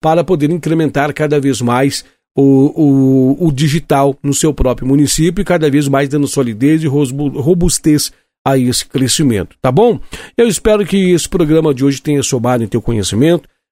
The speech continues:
tenha te fazendo refletir sobre tudo isso. Não é um assunto que todo mundo pensa, eu digo pra você que é um assunto fora da curva. <coughs> É um assunto, né,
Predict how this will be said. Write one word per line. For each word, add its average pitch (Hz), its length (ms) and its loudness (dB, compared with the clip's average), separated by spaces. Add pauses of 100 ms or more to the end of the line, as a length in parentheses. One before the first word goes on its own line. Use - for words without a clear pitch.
(140)
tenha 196 220 2
te - 100 -6
fazendo 156 560 0
refletir 147 680 2
sobre 127 280 2
tudo 123 260 2
isso. 156 300 2 (280)
Não 196 360 4
é 190 100 4
um 190 80 4
assunto 175 420 0
que 160 160 0 (400)
todo 196 380 4
mundo 147 240 2
pensa, 147 460 -2
eu 160 40 -2
digo 160 220 0
pra 147 160 2
você 127 240 -2
que 143 100 -2
é 147 40 2
um 135 80 2
assunto 143 320 -2
fora 170 280 2
da 127 140 -2
curva. 147 460 0 (1080)
<coughs> - 720 -4 (400)
É 202 120 2
um 208 100 4
assunto, 185 560 2
né, 139 320 0